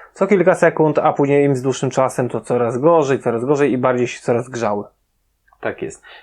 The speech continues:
Speaker 2: Tutaj ona oczywiście też się grzeje, my to sprawdziliśmy.
Speaker 1: No ale no, dobry led.
Speaker 2: Ale led jest ledem,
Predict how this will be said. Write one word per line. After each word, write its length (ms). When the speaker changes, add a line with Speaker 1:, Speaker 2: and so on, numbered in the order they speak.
Speaker 2:
Tutaj 300
ona 220
oczywiście 420
też 200
się 160
grzeje, 460
my 160
to 120
sprawdziliśmy. 880
Speaker 1:
No 80
ale 200
no, 240
dobry 400
led. 380
Speaker 2:
Ale 280
led 380
jest 220
ledem, 320